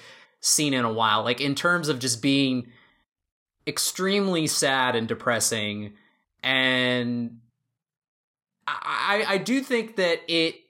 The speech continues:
it hits the, I wouldn't say it hits the so bad it's good,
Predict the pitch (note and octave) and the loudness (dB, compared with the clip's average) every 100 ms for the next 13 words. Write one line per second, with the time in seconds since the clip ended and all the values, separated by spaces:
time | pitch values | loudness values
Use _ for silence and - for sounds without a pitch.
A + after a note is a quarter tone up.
0 | _ - D3 - - G#3 A3 - - - | _ -2 -2 -4 -4 -2 -2 -2 -4 -6
1 | C#3 D#3+ D#3+ D#3+ D#3 D3+ D3 D3 _ _ | -6 -2 -2 -2 -4 -4 -6 -8 _ _
2 | _ _ _ _ _ _ _ _ _ _ | _ _ _ _ _ _ _ _ _ _
3 | _ - G3+ D4 C#4 B3+ G3 E3 G3 E3+ | _ -2 0 0 0 2 0 0 -2 0
4 | - D#3+ D3 D3 C#3 A2+ A#2 C3+ C#3+ C#3+ | 2 2 2 2 2 0 0 2 2 0
5 | C#3+ | -6